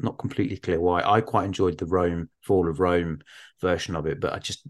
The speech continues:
couldn't really get anybody. I tried it a number of times, couldn't get anyone really engaged with that. <sighs> I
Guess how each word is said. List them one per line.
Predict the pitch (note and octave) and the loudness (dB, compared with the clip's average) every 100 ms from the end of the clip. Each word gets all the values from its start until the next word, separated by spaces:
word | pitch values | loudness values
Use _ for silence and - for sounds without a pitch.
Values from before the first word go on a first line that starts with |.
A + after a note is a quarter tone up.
| A2 - | -8 -4
couldn't | G2 G#2 | -2 0
really | G#2 G2 | 4 4
get | - - | 2 -4
anybody. | E2+ A2 A2+ F2 E2+ E2 | -2 2 2 4 2 0
I | |
tried | - G2+ F2+ | 0 0 0
it | G2 | 0
a | |
number | G2 F2+ | 2 2
of | E2+ | 2
times, | F2+ E2 D2+ | 0 -2 -4
couldn't | F#2+ | -4
get | E2 | -2
anyone | F2+ F2+ F2 E2+ | 0 0 0 0
really | E2 D#2 | 0 -2
engaged | D#2 E2 E2 - | 0 0 0 -2
with | - | -6
that. | - - - - - | -4 -6 -8 -20 -20
<sighs> | - _ _ - | -20 _ _ -12
I | - - - - | -8 -8 -8 -10